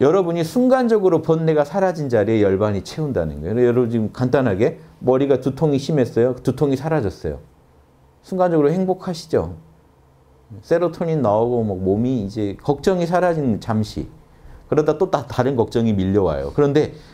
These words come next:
그 순간만큼은 열반이라는 거예요. 그게 열반이라는 거예요. 그럼 저랑 의견이 똑같지 않나요? 우리가 말하는 참나가 뭡니까?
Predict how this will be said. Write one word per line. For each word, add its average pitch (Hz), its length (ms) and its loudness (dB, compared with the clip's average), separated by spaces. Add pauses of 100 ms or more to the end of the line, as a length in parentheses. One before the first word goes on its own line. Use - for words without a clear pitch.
(140)
그 175 140 0
순간만큼은 165 1040 2
열반이라는 92 600 0
거예요. 69 160 -14
그게 180 260 2
열반이라는 110 560 0
거예요. - 120 -20 (220)
그럼 135 100 -8
저랑 135 520 0
의견이 139 360 0
똑같지 160 360 0
않나요? 113 380 -2
우리가 117 280 0
말하는 107 300 0
참나가 196 420 0
뭡니까? 127 540 -2